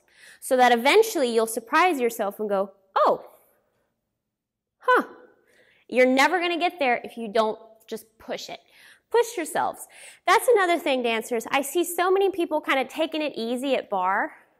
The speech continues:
so they can dance in the center, or, "Well, I'm saving myself, so I'm gonna, like, put my arm down and pretend I'm adjusting my hip." No. Leave the arm out in second. You're gonna build your back muscles. Use the head.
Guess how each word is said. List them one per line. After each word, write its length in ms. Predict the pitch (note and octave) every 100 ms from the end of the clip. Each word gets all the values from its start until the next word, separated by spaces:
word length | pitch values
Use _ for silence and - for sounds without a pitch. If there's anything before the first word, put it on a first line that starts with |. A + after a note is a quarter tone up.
| _
so 180 | - B3+
they 140 | A3+
can 340 | A3+ B3+ A3 F#3+
dance 380 | G#3 G#3 G#3+ B3+
in 100 | A3
the 80 |
center, 500 | G3 G#3+ G3 G#3 G#3+ -
or, 220 | F#3 - - - - _ -
"Well, 200 | C4+ D4+
I'm 140 | D#4
saving 460 | D4+ D4 C#4+ C#4 C#4
myself, 500 | C4+ C4+ A#3+ A#3+ A#3+ - - -
so 220 | - C4
I'm 120 | C4+
gonna, 200 | C#4+ D4
like, 200 | C4+ B3
put 200 | - D4+
my 160 | C#4 C4+
arm 380 | - A3+ A3+ A3+
down 360 | A#3 A3+ A3
and 420 | A3 A3 - G#3+ -
pretend 500 | C4 - D#4 B3 B3
I'm 120 | A#3
adjusting 640 | G#3+ B3 A3+ - B3+ A#3
my 160 | A#3+ A3
hip." 440 | - A#3+ G#3 - - _ _ _ _ C4
No. 300 | C4 F3 - - - - -
Leave 280 | D#4 F4+
the 100 | F4
arm 200 | F4+ F4+
out 140 | F4 F4
in 80 | E4
second. 380 | F#4 F4+ B3+ -
You're 140 | B3
gonna 160 | C#4+ C#4+
build 200 | D4+ C4
your 100 | B3+
back 280 | C4+ -
muscles. 480 | A#3+ F#3+ C#3 C3+ - - - _ -
Use 340 | A#3 D4+ E4
the 120 | D#4+
head. 440 | D4 E4+ D4+ F3+